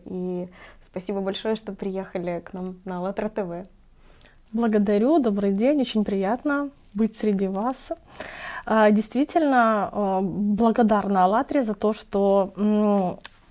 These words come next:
Speaker 2: данная тема, э, созвучна с, э, теми, э, жизненными ценностями. Действительно, для меня милосердие является сегодня ведущей силой, э, любого общества, любой страны.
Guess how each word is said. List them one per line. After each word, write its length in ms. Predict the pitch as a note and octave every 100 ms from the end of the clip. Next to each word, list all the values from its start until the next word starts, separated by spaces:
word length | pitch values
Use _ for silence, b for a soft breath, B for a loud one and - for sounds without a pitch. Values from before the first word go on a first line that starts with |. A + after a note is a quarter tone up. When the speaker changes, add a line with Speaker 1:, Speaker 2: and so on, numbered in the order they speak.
| -
Speaker 2:
данная 680 | - G#3+ A#3 A#3 A3+ G#3+ G#3
тема, 840 | G#3 - B3 B3 C4+ B3 G3+ F#3+ -
э, 140 | G#3
созвучна 920 | G3+ - G3 G3 A#3 A#3 A3+ G3+ F#3+ F#3
с, 360 | - - G#3+ G#3 B B B B
э, 280 | G3+ G3+ F#3+ F#3+ -
теми, 480 | A3+ A3+ G#3+ G3 -
э, 640 | - G3 F#3+ F#3+ F#3 F3 F3
жизненными 640 | G3+ A3 G#3+ G#3 G#3 G3+
ценностями. 720 | G3+ B3 C4 B3 - G#3+ G3 G3+
Действительно, 420 | G3 F4 F4 B3
для 160 | G#3
меня 240 | A3 A3+ A#3+
милосердие 800 | A3+ G#3+ G#3+ B3+ C#4 A3+ G#3+ G3
является 600 | G3+ G3 G#3+ G#3 G3+ F3+ F3+
сегодня 380 | F#3+ G3+ G#3 G3+
ведущей 880 | F#3 F#3 G#3 A3 - - G3 F#3+ F3+ B B B
силой, 760 | - - - A3 G#3+ G3+ F3+ D#3 -
э, 260 | F#3 F3+
любого 580 | F3+ G3 F#3 G#3 G3+ F#3 -
общества, 760 | B3 - F#3 - - G3 G3+
любой 300 | G3 G3 G3
страны. 480 | F#3+ - F3+ E3 D#3